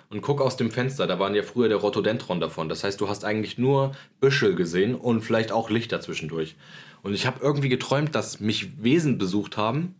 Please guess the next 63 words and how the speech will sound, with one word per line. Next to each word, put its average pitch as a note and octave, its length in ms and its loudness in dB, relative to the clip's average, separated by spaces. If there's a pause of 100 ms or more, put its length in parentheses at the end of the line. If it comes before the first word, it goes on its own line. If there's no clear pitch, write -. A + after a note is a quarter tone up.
(120)
so G#2 100 -6
kleine A#2 300 0
Wesen. D#3 320 2
Das - 140 -4
war C3 80 2
aber C3+ 120 2
voll F3 200 0
in F3 80 -4
Ordnung C3 320 -2
so. F#3 80 2
Ich F#3 40 -6
fand B2+ 140 0
das A#2+ 100 -4
gar A2+ 120 0
nicht A2 120 -2
schlimm, E3 160 0
die C3 100 2
waren G#2+ 120 0
voll G2+ 180 0
nett C3+ 160 -2
zu - 100 -4
mir. F3+ 260 0 (600)
Und G#2+ 120 0
dann A#2 100 4
bin A#2+ 80 4
ich A2+ 120 0
wach D3 200 0
geworden F3 420 0 (480)
und A#2 300 0
dann A2+ 120 2
sehe C3 120 4
ich D3+ 120 -2
einfach D3+ 280 -2
am C3+ 100 0
Fenster, F3 600 0
wie A#2+ 60 -2
so B2 120 2
zwei D3+ 400 -2 (120)
Wesen C#3+ 380 2
einfach C#3 380 -2
kopfüber F#3 720 0 (260)
so C3 120 2
am B2 100 2
Fenster D3 300 2
runtergucken. C#3 640 0 (260)
Und G#2 120 -4
ich C3 100 0
hatte A#2+ 100 0
voll E3 200 0
Schiss, - 340 -2
häng B2 160 0
mich C3+ 140 2
dann B2+ 160 0
auch C3+ 140 0
so C#3 100 4
in B2 80 4
die A2+ 80 4
Ecke C#3 180 2
bei A#2+ 140 2
der A2 100 4
Decke E3 340 2 (260)
und A#2+ 320 2
du, B2 120 2